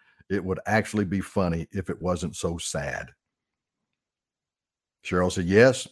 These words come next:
that's how I see it. I'm supposed to push aside my needs in favor of their answer. Annuity? Makes me wonder,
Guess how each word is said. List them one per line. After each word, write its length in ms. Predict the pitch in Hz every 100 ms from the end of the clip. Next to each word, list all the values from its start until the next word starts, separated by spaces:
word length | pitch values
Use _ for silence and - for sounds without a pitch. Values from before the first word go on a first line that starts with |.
| - 87
that's 320 | 90 98 110
how 160 | 113
I 120 | 113 117
see 220 | 101 92
it. 80 | 92
I'm 180 | 98 98
supposed 320 | - 113 107
to 60 | -
push 240 | 117 -
aside 380 | 92 110 104 90
my 240 | 104 170
needs 360 | 139 107 101 92
in 120 | 92
favor 360 | 104 101 98 90
of 180 | 92
their 240 | 92 107 -
answer. 480 | 107 123 139 156 - - - -
Annuity? 720 | 101 95 123 180 226 226 - _ _ _ _ _ _ _ _ _ -
Makes 300 | 92 123 127
me 120 | 147
wonder, 520 | 139 160 160 95 71